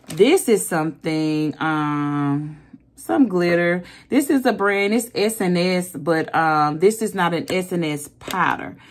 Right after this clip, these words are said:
It's S and S brand, but this is actually,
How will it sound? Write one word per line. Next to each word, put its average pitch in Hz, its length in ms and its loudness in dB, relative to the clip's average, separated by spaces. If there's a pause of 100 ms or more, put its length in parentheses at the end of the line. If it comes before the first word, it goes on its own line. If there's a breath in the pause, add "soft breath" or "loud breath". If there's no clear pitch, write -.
(260 loud breath)
It's 180 300 2
S 220 220 0
and 233 160 2
S 196 180 -2
brand, 208 920 0 (400 loud breath)
but 170 440 2
this 226 240 2
is 214 260 0
actually, 180 1120 0